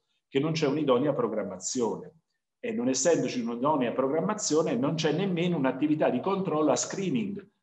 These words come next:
perché in Italia, eh, come dire, siamo bravissimi nei sistemi di controllo a feed forward e a feedback, ossia a preventivo e a consuntivo, ma non monitoriamo idoneamente lo stato di attuazione degli obiettivi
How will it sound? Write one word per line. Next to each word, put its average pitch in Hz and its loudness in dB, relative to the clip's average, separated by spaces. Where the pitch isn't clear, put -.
perché 127 -4
in 151 0
Italia, 135 2
eh, 123 -2
come 135 0
dire, 143 4
siamo 139 2
bravissimi 151 2
nei 120 0
sistemi 151 -2
di 131 -6
controllo 131 0
a 123 0
feed 139 -2
forward 120 4
e 117 2
a 117 2
feedback, 113 -8
ossia 110 0
a - -6
preventivo 135 -2
e 131 2
a - -6
consuntivo, 110 -4
ma 143 0
non 214 2
monitoriamo 170 2
idoneamente 143 2
lo 156 2
stato 151 0
di 139 0
attuazione 180 0
degli 190 -2
obiettivi 190 -4